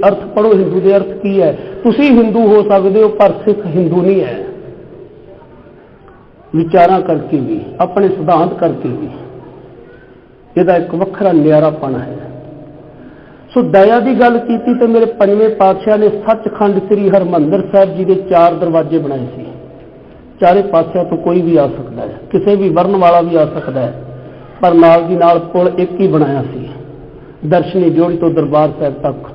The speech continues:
ਪੁਲ ਇੱਕ ਹੀ ਹੈ। ਆਉਣਾ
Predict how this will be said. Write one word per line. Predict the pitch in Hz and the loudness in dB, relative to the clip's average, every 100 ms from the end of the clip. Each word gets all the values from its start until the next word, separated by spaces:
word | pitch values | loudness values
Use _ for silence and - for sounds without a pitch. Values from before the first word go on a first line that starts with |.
| - - - - - - - - - - - - - | -20 -20 -20 -20 -20 -20 -20 -20 -20 -20 -20 -20 -10
ਪੁਲ | - 175 | -2 0
ਇੱਕ | 175 - | 0 -4
ਹੀ | 131 107 | -6 -8
ਹੈ। | - - - - - - - - - - | -10 -16 -18 -20 -20 -20 -20 -20 -16 0
ਆਉਣਾ | 185 196 | 4 4